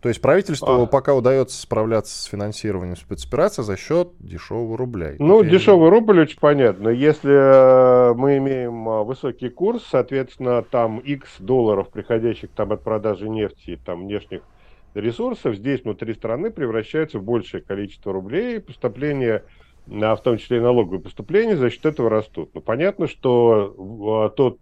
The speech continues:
Speaker 2: а, слабый рубль, который мы видели и видим по сию пору, это, ну, надо понимать, что это история искусственная, да?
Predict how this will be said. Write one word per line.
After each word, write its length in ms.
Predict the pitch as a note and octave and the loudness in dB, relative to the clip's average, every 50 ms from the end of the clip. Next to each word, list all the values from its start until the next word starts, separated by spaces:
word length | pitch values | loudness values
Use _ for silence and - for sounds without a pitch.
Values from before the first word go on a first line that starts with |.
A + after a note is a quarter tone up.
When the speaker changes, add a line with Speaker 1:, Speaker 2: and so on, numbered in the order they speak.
| _ - | _ -2
Speaker 2:
а, 340 | A2+ A2 G#2 G#2+ G#2 G2 - _ _ _ _ _ _ _ _ _ - G2+ F#2+ F#2+ G2 - | 0 0 0 0 -2 -4 -6 _ _ _ _ _ _ _ _ _ -20 -20 -18 -18 -14 -6
слабый 360 | - D3+ C#3+ C3 A2 A2 A2 A#2 | -2 2 2 2 2 2 0 0
рубль, 280 | B2+ B2 F#2+ F#2 F2 | 0 -2 -2 -4 -8
который 500 | - - G#2+ G#2 - - A#2 G#2+ G#2+ G#2+ | -6 -6 -6 -6 -4 -4 -2 -2 -2 -2
мы 280 | G#2+ A2 A2 A2+ A2 G2+ | -2 -4 -4 -4 -4 -4
видели 520 | F#2+ G#2+ A2+ G2 F2+ F#2+ F2 F2+ F#2 F2+ | -6 -6 -8 -8 -6 -6 -6 -4 -6 -6
и 140 | F2+ F#2 G#2 | -8 -8 -10
видим 360 | G#2+ A2+ A2+ F2 F#2+ F2 E2 | -8 -8 -8 -8 -8 -12 -12
по 120 | - - F#2+ | -12 -18 -20
сию 240 | - - A2 G2+ | -14 -12 -12 -12
пору, 480 | F2+ - F3+ A3 A#3 A3 F#3+ B2 G#2 G2 | -8 -4 -2 -2 0 0 0 -2 -2 -4
это, 240 | F#2+ B2 D#3+ F3 A#2 | -4 -6 -8 -6 -4
ну, 220 | C3+ E3+ F3+ C3+ G#2+ | -4 -4 -4 -4 -4
надо 220 | G#2+ C3+ C#3+ C3 | -4 -4 -4 -4
понимать, 320 | - A#2+ A#2 B2+ D3+ D3+ | -6 -8 -6 -4 -6 -6
что 100 | - - | -6 -8
это 160 | A2 - - B2 | -10 -8 -8 -10
история 380 | A#2 - - C#3+ C3+ B2 A#2+ | -8 -6 -4 -4 -4 -4 -4
искусственная, 680 | A2+ - - - A2+ F#2+ - - F#2 D2+ C#2 C#2 C#2 C#2 | -6 -8 -8 -8 -8 -8 -10 -12 -16 -16 -16 -18 -18 -14
да? 300 | D2 G2+ C3+ E3+ F#3+ | -12 -10 -8 -8 -10